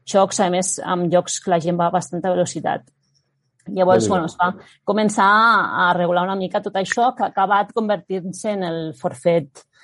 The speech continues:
Speaker 1: natura que, que s'ha aplicat aquesta temporada.
Speaker 2: I canviant una miqueta, fent un petit gir, eh, enguany es nota aquesta tendència cada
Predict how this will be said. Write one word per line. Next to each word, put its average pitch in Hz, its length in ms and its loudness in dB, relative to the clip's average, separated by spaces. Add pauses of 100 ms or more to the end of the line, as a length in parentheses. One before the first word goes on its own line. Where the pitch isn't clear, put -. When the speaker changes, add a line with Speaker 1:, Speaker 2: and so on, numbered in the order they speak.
(220)
Speaker 1:
natura 185 580 4
que, 170 640 -4
que 170 140 -10
s'ha - 160 -4
aplicat 165 320 -4
aquesta 165 240 -6
temporada. 151 640 -8 (1400)
Speaker 2:
I 135 80 0
canviant 147 300 4
una 160 80 4
miqueta, 151 260 2
fent 151 160 4
un 147 160 4
petit 135 320 2
gir, 143 240 4
eh, 120 1000 -4 (200)
enguany 143 300 2
es 151 100 0
nota 160 220 2 (160)
aquesta 147 260 -4
tendència 139 480 0
cada 127 220 2